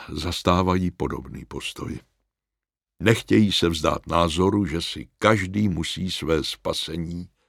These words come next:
nějak zasloužit. A tak raději zavrhují pravdu o pravém poznání záchrany. V náboženství spočívajícím na legalismu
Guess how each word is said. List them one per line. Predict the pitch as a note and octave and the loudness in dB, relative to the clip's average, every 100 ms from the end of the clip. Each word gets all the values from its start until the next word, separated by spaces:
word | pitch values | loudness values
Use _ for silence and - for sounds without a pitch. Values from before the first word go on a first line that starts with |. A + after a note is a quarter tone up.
| _ _ - | _ _ -16
nějak | C#2 F2 F#2 F2+ | -2 2 2 0
zasloužit. | C3+ F2+ - F2 A2+ G#2+ - - _ _ _ _ _ _ _ _ _ _ | -4 -6 -4 0 0 0 -6 -14 _ _ _ _ _ _ _ _ _ _
A | - | -6
tak | G#2+ D#2+ F2 | -2 0 4
raději | G#2 C3 C3+ C3 A2+ | 6 6 4 2 2
zavrhují | F#2+ C3+ B2 A2+ G#2 A2 G2+ | 4 4 6 4 4 2 0
pravdu | - - G#2+ A2 G#2 A2+ G#2 - _ _ _ _ | 0 2 2 2 0 0 0 -8 _ _ _ _
o | A2 | 4
pravém | - G#2 G#2+ G2+ G2+ G#2+ G#2 | 6 8 8 10 8 6 2
poznání | F2+ E2+ F2 F2+ F#2 D#2+ E2 | 0 2 4 4 2 -2 -6
záchrany. | C#2+ - - - - - - - _ _ _ _ _ _ _ _ _ _ _ _ _ _ _ | -8 -12 -14 -16 -16 -16 -18 -20 _ _ _ _ _ _ _ _ _ _ _ _ _ _ _
V | D#2+ | 0
náboženství | F#2+ A#2 D3+ B2+ D3 C#3 - G#2+ F2+ | 8 8 10 8 6 4 2 0 0
spočívajícím | - G2+ - G#2 G#2 G#2+ G#2 - - G#2+ F#2+ | 2 0 0 4 6 6 4 -2 2 2 4
na | D2+ | 4
legalismu | D2+ F2+ A2 C3 C3+ D#2+ - - C#2+ | 6 6 8 8 8 2 -2 -8 -10